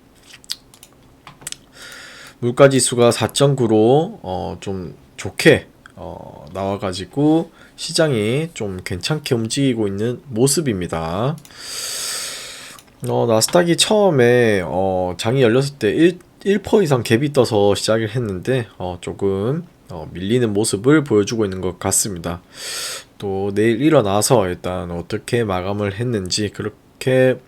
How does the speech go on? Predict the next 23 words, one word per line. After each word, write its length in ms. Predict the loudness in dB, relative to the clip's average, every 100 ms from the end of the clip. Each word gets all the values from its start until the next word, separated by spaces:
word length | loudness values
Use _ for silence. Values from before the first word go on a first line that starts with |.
| _
미리 440 | -2 2 4 2 0
좀 200 | -8 -10
확인을 600 | -10 -8 -6 -4 -4 -4
하면 260 | -2 -4 -4
될 140 | -6
것 200 | -6 -6
같습니다. 840 | -4 -4 -4 -6 -6 -6 -4 -4 -6 -16 -16 -16 -10
어, 220 | -4 -2
상승률로는 1000 | -2 -2 0 2 4 4 6 6 6 4
테슬라가, 580 | 2 0 4 4 4 0
어, 180 | -6 -12 -12
가장 260 | -10 -8
많이 200 | -6 -6
오르고 320 | -4 -4 -4
있는 220 | -6 -6 -4
모습이네요. 680 | -4 -4 -6 -4 -6 -8 -10
네. 240 | -10 -10 -10 _ -20 -20 _ _ _ _ _ _ _ -20 -20 -20 -16 -14 -16 -18 -18
아무튼 200 | -12 -10
그렇고 540 | -4 -6 -4 2 2 4
내일 300 | 6 6 6
또 100 | 4
일어나서, 640 | 4 6 4 0 0 -4 -6
어, 380 | -6 -6 -8